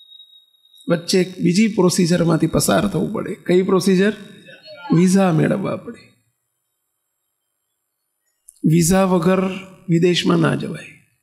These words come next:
દુબઈ જવું હોય તો એ ના જવાય, કુવૈત જવું હોય તો એ ના જવાય, ભારતની બહાર ના જવાય.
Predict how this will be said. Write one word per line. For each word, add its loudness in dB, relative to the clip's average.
દુબઈ 2
જવું 2
હોય 2
તો 0
એ 2
ના 0
જવાય, 0
કુવૈત 2
જવું 2
હોય 2
તો 0
એ 2
ના 0
જવાય, 0
ભારતની 0
બહાર 2
ના 2
જવાય. -6